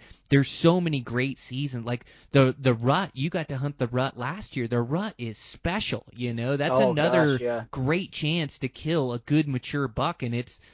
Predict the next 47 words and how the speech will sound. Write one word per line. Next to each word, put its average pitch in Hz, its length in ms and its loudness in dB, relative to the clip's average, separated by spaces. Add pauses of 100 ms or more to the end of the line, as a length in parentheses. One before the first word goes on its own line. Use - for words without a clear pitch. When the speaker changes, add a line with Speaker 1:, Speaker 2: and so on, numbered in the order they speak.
(180)
Speaker 1:
like, 131 140 -4
hunting 214 320 -4
any 143 380 -4
animal 127 220 -4
during 113 280 -4
the 113 80 -8
rut 123 380 -4
is 110 160 -8
just 120 260 -8
so 127 480 -4
exciting, 120 760 -6
you 113 100 -10
know, 117 160 -4
and 139 120 -2
mule 165 220 2
deer 165 220 2
are 139 60 -2
no 151 200 0
different. 131 460 -4
And 127 180 -4 (920)
sure, 175 220 2
they're 147 160 -2
not 147 240 0
as 143 80 -8
predictable, 139 720 -4
and 120 100 -6
you 110 60 -10
gotta 127 220 -2
worry 135 240 -4
about 131 240 -4
the 120 60 -8
does, 143 560 2
and 117 100 -8
they're 117 120 -8
moving, 151 520 2
and 117 120 -4
you 120 80 -6
gotta 127 220 0
be 127 280 0 (260)
pretty 151 260 4
aggressive, 139 600 -2
and 117 160 -6
things 135 240 -4
can 127 180 -4
fall 135 280 0
apart. 151 480 -2
But 117 220 -2